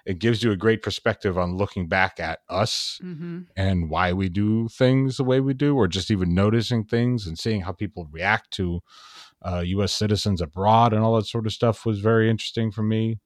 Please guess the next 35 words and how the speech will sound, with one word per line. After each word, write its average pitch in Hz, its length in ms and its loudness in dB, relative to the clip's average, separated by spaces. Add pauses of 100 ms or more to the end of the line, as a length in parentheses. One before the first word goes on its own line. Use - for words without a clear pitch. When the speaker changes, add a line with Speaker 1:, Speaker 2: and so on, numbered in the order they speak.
(480)
Speaker 1:
It, 127 260 4
it 135 60 2
was 131 240 4
just, 123 220 2
it 120 80 2
was 107 200 2
like 107 200 2
a, 104 340 0
a, - 80 -12 (440)
I, 101 280 -4
I 104 80 -2
remember 110 400 4
feeling 101 460 2
like 90 240 -2
this, - 420 -8 (520)
this, 95 320 -4
like, 87 200 -4
sense 92 280 -4
of, 80 120 -6
like, 87 160 -6
"Wow, 95 240 6
there, 87 400 -4 (340)
there 98 180 -2
is 156 280 4
a 101 80 6
real 78 280 -2
world 71 320 -10
outside 76 440 -10
of 76 200 -16 (240)
<laughs> - 120 -6
this 120 400 2
Speaker 2:
<laughs> 80 80 -4
Speaker 1:
area," 69 280 -10 (100)
you 104 100 -2
know? 131 220 4